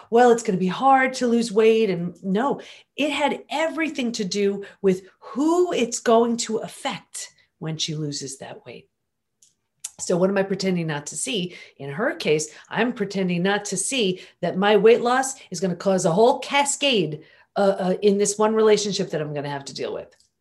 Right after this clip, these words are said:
You see? The third question,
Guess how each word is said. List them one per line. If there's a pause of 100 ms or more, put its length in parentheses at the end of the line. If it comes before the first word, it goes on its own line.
(220)
You
see? (760)
The
third
question,